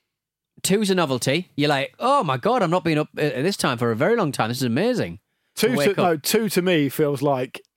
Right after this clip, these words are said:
Speaker 2: I'm on an alien world.
Speaker 1: <laughs>
Speaker 2: But you, you know, it's like, I, I, this morning, I was up,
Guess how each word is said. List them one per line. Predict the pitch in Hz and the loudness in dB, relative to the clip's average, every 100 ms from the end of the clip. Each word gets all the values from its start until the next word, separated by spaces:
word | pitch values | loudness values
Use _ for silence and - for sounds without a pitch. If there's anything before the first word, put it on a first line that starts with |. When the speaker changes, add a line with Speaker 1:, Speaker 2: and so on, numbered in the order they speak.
| _ | _
Speaker 2:
I'm | 165 143 | -2 0
on | 139 | 0
an | 139 | 0
alien | 143 135 127 | 0 0 -2
world. | 139 123 117 160 | -2 -2 -2 -2
Speaker 1:
<laughs> | - - - - - - 320 - | -4 -6 -8 -10 -10 -2 -2 0
Speaker 2:
But | - 226 214 | 0 2 2
you, | 226 | 0
you | 185 240 | 2 2
know, | 269 | 2
it's | 214 | 2
like, | 170 147 - 113 - | 0 -2 -10 -10 -2
I, | 202 220 | 0 2
I, | 208 214 - | 2 0 -2
this | 202 185 - | -4 -2 0
morning, | 247 262 214 139 117 143 - | 2 2 2 -2 -6 -8 -2
I | 165 | 2
was | 165 | 2
up, | 170 160 - | 2 0 -6